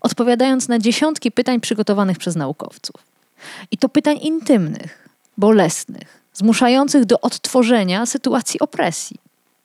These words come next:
Jest źle, a nawet gorzej, wynika z tego badania. Opresyjne jest państwo, politycy, prawo, ale również dom, rodzina biologiczna.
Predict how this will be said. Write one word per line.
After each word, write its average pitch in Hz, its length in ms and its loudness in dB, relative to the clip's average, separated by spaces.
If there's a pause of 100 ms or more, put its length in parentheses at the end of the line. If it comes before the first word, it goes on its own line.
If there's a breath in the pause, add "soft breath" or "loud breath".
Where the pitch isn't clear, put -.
(680 loud breath)
Jest 240 240 4
źle, 190 540 2 (160 soft breath)
a 214 120 0
nawet 240 360 2
gorzej, 220 580 2 (220)
wynika 190 500 2
z - 60 -2
tego 147 220 -2
badania. 147 560 -6 (720 soft breath)
Opresyjne 226 560 0
jest - 180 -4
państwo, 202 680 0 (180)
politycy, 190 880 -2
prawo, 175 680 2 (320)
ale 262 160 4
również 285 320 2
dom, 185 400 0 (340)
rodzina 226 440 4
biologiczna. 160 720 -2